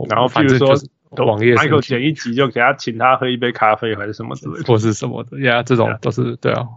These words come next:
Speaker 2: 小，小，小东西啦。然后还有什么？
Speaker 1: Equipment
Speaker 2: 呃，
Speaker 1: upgrade 啊，譬如说我们麦克有，有变烂啊，
Speaker 2: 有变，
Speaker 1: 或者，
Speaker 2: 对。
Speaker 1: 或者是，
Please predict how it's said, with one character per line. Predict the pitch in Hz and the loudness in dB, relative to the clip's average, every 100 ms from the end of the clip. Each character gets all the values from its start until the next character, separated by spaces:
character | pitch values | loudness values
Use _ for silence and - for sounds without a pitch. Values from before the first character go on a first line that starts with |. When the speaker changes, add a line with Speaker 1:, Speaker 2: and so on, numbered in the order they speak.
| _ | _
Speaker 2:
小， | - 120 | -2 -2
小， | - 113 107 | 0 0 0
小 | - 113 | -2 0
东 | 123 123 | 2 0
西 | 131 120 | 0 0
啦。 | 117 | 0
然 | 110 113 | 0 2
后 | 110 113 110 110 - - - - - _ _ | 2 2 0 -4 -20 -20 -20 -20 -20 _ _
还 | 120 | -4
有 | |
什 | 113 | -4
么？ | 123 - | -8 -2
Speaker 1:
Equipment | - 135 135 | 2 4 4
Speaker 2:
呃， | 135 139 | 4 0
Speaker 1:
upgrade | 135 139 120 | 0 0 2
啊， | 120 | 2
譬 | 156 | 2
如 | 135 | 0
说 | 127 131 | 2 2
我 | |
们 | 117 | 2
麦 | 131 135 | 2 0
克 | - - 117 | -2 -14 -12
有， | 147 123 123 | -4 -2 0
有 | 131 123 | -2 -2
变 | 143 123 | 0 0
烂 | 127 120 107 | 2 0 0
啊， | 101 98 104 | -2 -2 -2
Speaker 2:
有 | |
变， | 117 110 | -4 -4
Speaker 1:
或 | 110 | -6
者， | |
Speaker 2:
对。 | - 135 - _ _ _ _ 139 | -10 -12 -14 _ _ _ _ -16
Speaker 1:
或 | 113 | -12
者 | 104 98 | -10 -8
是， | 110 101 | -6 -8